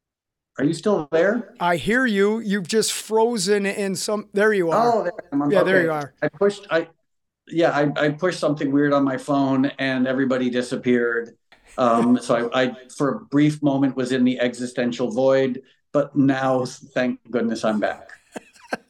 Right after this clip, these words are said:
Speaker 1: <laughs>
Speaker 2: That's awesome.
Speaker 1: Okay.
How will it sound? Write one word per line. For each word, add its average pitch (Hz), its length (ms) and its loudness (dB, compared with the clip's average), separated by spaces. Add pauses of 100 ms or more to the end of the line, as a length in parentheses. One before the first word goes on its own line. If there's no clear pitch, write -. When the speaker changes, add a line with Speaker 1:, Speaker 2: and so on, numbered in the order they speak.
(220)
Speaker 1:
<laughs> - 100 -8 (1200)
Speaker 2:
That's 190 260 -2
awesome. 185 500 -4
Speaker 1:
Okay. - 220 -6